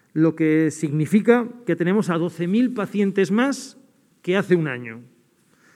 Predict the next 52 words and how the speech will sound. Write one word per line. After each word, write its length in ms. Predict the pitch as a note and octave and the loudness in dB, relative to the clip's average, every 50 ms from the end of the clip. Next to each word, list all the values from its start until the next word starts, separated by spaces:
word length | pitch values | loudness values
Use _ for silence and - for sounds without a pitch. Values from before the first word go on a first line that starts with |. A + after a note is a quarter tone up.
| _ _ _ _ _ _ _ _ _ _ - | _ _ _ _ _ _ _ _ _ _ -16
Si 220 | - - - E3 | -12 -8 -4 0
miramos, 380 | E3 E3+ F3 A3 A3+ A3 G#3 G#3 | 2 6 6 8 8 6 4 4
por 120 | G3+ G3+ | 2 0
ejemplo, 300 | G3 - G#3 F#3 G3 F#3 | 2 2 2 2 2 0
casos 260 | - G3+ D3 F#3+ - | 0 0 -2 -4 -2
concretos, 460 | - F#3 E3+ E3 A3+ B3+ A#3 B3 - | -2 -2 0 0 0 0 0 0 -2
como 220 | B3+ G3+ F#3 E3+ C3+ | -2 -2 -2 0 2
puede 180 | F#3 F#3+ F#3+ | 2 4 4
ser 140 | F#3 F3+ F3+ | 4 2 0
el 100 | F3 E3+ | 0 0
Pale-, 300 | E3+ F3+ F3 G3 G#3+ F#3 | 0 0 -2 0 0 -2
en 100 | F3 E3+ | -4 -4
Palencia, 560 | E3 D#3+ D3+ F3 A3 B3 A#3+ B3 B3 B3 C4 B3 | -4 -2 0 0 0 0 0 -4 -4 -6 -6 -8
donde 360 | F#3+ - D#3 D#3+ D#3 D#3 D#3 | -10 -10 -8 -6 -4 -4 -4
la 80 | D3+ D3+ | -4 -2
lista 240 | F3 F#3 - F#3+ | -4 -4 -4 -4
de 60 | E3+ E3 | -4 -4
espera 260 | E3 - F#3 F3 F3 | -2 -4 -4 -2 -2
ha 40 | D#3+ | -2
cre-, 320 | E3 E3 E3 F3 E3+ - | -2 -2 -2 -2 -4 -6
ha 100 | - F3+ | -8 -6
crecido 440 | E3+ E3+ D#3+ - G3+ G#3 A#3 A#3+ A3+ - | -6 -6 -4 -4 -2 -2 -2 -2 -4 -6
un 160 | - F#3+ G3 F#3+ | -6 -6 -6 -4
ciento 400 | - - G#3+ G#3+ G#3 - F3+ E3+ | -4 -4 -2 -2 -2 -2 -4 -4
trece 320 | - G3 G3+ A3 - G#3 | -2 -2 -2 0 -2 -2
por 140 | E3 F3+ E3 | -4 -4 -8
ciento 400 | - G#3 A3 G#3+ G3 A3 G#3+ G#3 | -6 -8 -8 -8 -6 -8 -8 -6
con 160 | - E3 D3+ | -8 -8 -8
respecto 340 | D3 D3+ - - F#3 E3 F3+ | -10 -10 -8 -8 -6 -6 -6
a 40 | D#3 | -6
junio 260 | - F3+ G3+ G#3 G3 | -4 -2 0 2 2
del 80 | E3+ | 2
dos 140 | D3+ D3+ C#3 | 2 0 0
mil 120 | D#3 D#3+ D3+ | 0 0 2
veinte. 400 | E3 D#3 C#3 A#2+ - B2 A2 G#2 - _ _ _ _ _ _ _ _ _ | 0 0 -2 -4 -10 -14 -16 -18 -20 _ _ _ _ _ _ _ _ _
Segovia 440 | - - F3 F#3 F#3+ A3 A3 G#3 | -8 -2 2 4 6 6 8 6
un 80 | G#3 G3 | 6 4
setenta 280 | F3 F3+ E3+ F3 E3 F3 | 2 0 0 0 0 0
y 60 | E3 | 0
cinco 240 | - F3 E3 D#3+ D3 | -2 -2 -4 -4 -4
por 140 | E3+ D#3+ | -4 -4
ciento, 360 | - G#3 A3+ A3+ G3+ G#3+ A#3 A3+ | -2 -2 -2 -2 0 0 0 2
el 60 | G3+ | 0
Hospital 300 | - - E3+ E3 F#3 F3 | 0 -2 -4 -2 0 0
de 80 | E3+ | 0
Soria 180 | D#3+ F#3+ F#3 E3 | 0 0 0 0
un 80 | E3 E3 | 0 -2
cuarenta 240 | E3+ D3+ D3+ C#3+ | -2 -4 -4 -4
y 60 | D3+ C3 | -6 -6
seis 120 | E3 - | -8 -8
por 140 | - D#3 C#3+ | -8 -8 -6
ciento, 480 | - G3+ G#3+ G3+ F3+ A3 A3 G#3+ G#3+ | -2 -2 0 2 2 2 0 0 -2